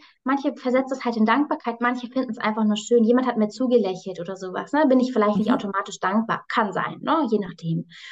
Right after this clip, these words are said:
Speaker 1: Genau, also es ist sehr, sehr ähnlich. Und dann gilt es eigentlich nur, die nochmal zu durchleben, diese Momente.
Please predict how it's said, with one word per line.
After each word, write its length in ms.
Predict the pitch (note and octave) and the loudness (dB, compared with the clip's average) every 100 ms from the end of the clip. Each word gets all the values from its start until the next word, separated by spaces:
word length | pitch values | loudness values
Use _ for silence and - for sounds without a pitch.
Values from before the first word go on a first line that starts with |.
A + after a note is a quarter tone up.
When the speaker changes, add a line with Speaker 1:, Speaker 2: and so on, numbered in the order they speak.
| - _ - | -20 _ 0
Speaker 1:
Genau, 260 | B3+ F3+ | 2 2
also 180 | - G3+ | 2 0
es 80 | A#3 | -2
ist 140 | C#4+ | 0
sehr, 220 | C#4+ C#4 B3 | 2 4 4
sehr 120 | G#3 | 2
ähnlich. 540 | F#3+ F#3 F3 F3 F3 - - - _ | 0 -4 -4 -6 -10 -20 -20 -20 _
Und 320 | A#3 A#3+ A#3+ - _ _ | 0 2 2 -4 _ _
dann 140 | C#4 D#4+ | 2 4
gilt 180 | F4 | 2
es 80 | D#4 | 0
eigentlich 400 | - C4 C#4 B3+ B3 | -2 2 2 0 0
nur, 160 | C#4 | 0
die 100 | C4 | 0
nochmal 440 | B3 B3 A#3 A#3 A3+ _ _ | -2 -2 -4 -4 -6 _ _
zu 140 | - | -2
durchleben, 540 | A3+ A3+ A3 A#3+ C4 F#3 | 0 2 2 2 2 0
diese 220 | F3+ F3+ | -2 -4
Momente. 640 | F3+ E3+ E3+ E3 - - | -4 -2 -2 -2 -6 -20